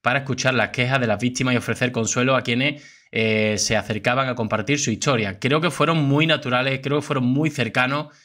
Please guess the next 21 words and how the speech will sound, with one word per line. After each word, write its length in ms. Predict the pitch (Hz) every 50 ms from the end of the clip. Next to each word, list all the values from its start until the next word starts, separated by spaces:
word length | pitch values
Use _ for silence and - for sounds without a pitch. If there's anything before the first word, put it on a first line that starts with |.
| _ _ _ _ _ _ _ _ _ _ -
Creo 340 | 131 127 127 139 156 160 156
que, 720 | 165 156 143 135 131 131 127 123 120 120 120 - - - -
que 80 | - 127
hemos 220 | 127 143 151 143 135
visto, 720 | 147 147 147 - 156 151 143 143 139 139 - - _ _ _ _ _ _ _
mm, 300 | - 135 135 127 123 123 123 -
el 140 | 139 127 135
hecho 200 | 143 131 165 170
de 60 | 170
haber 140 | 160 160 156
aguantado 580 | 147 151 139 131 123 127 139 139 143 113 135
pese 240 | 135 131 123 - 127
a, 160 | 120 117 117 -
a, 420 | 120 117 113 110 107 104 - _ _ _ _ - - 67 69 - 104 123 113 73 104 113 117 117 117 -
a 120 | - 120
que 200 | 113 123 117 113 - - - 120 113
el 100 | 107 107
equipo, 320 | 104 - 139 135 135 143
evidentemente, 600 | 131 127 123 131 131 127 127 123 127 131 120 127
de 60 | 123
guardaespaldas, 680 | 120 117 117 117 113 - - 135 131 127 120 110 - -